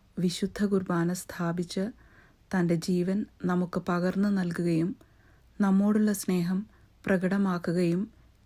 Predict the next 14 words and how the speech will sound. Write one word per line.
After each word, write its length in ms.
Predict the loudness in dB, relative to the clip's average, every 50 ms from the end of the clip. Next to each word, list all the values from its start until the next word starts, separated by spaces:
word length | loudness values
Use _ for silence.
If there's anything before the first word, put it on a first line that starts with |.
| -4
ചെയ്തതിന്മേൽ 680 | 0 0 0 2 0 0 0 0 0 2 0 0 -2 -4 -6 -14 _ -6 -4 -2
നമുക്ക് 260 | 0 0 0 -2 -4 -6 -4
ധ്യാനിക്കാം. 580 | -4 -2 0 0 0 0 0 0 -2 0 0 -2 -4 -8 -14 _ _ _ _ _ _ 2 4
ഇന്നീ 200 | 4 6 4 4 4 2
രഹസ്യം 420 | 0 -2 -4 -2 -2 0 0 0 -2 -2
ധ്യാനിക്കുമ്പോൾ 640 | -2 -2 0 0 0 0 0 0 0 0 0 -2 -4 -6 -8 _ -20 -20 _ -20 -20 -20 -20 -16 -6 -2 0
നമുക്ക് 340 | 0 0 -2 -2 -2 -2 -2 -2 -6 -12 -20 -20 _ -20 _ -20 -20 -20 -20 -20 _ -6 0 2
ലോകത്തിൽ 420 | 4 4 4 2 -2 -4 -2 -4 -4 -2 0 0
എവിടെയെങ്കിലുമൊക്കെ 880 | 2 2 2 2 2 4 2 2 2 2 2 2 2 2 -2 -2 -4 -4 -4 -4 -8 _ _ _ _ -20 -20 -20 -20 -20 _ -4 -2
പരിശുദ്ധ 440 | 0 0 0 0 -2 -2 0 0 0 0
കുർബാനയ്ക്ക് 600 | 0 0 0 0 0 2 2 0 0 0 0 -2 -2 -2 -6 -12 -20 _ _ _ -20 -20 -20 -14 -4 -2 0
അവഗണനയും 680 | 2 2 2 2 0 0 2 2 2 0 0 0 -2 -4 -6 -10 -20 -20 -20 -20 _ _ _ -2 0
അവഹേളനവും 800 | 2 2 2 2 2 0 0 2 2 2 2 2 2 0 -2 -4 -6 -8 _ _ 0
നേരിട്ടിട്ടുണ്ടെങ്കിൽ 840 | 2 2 2 2 0 -2 -8 -4 0 0 0 2 0 0 0 -2 -2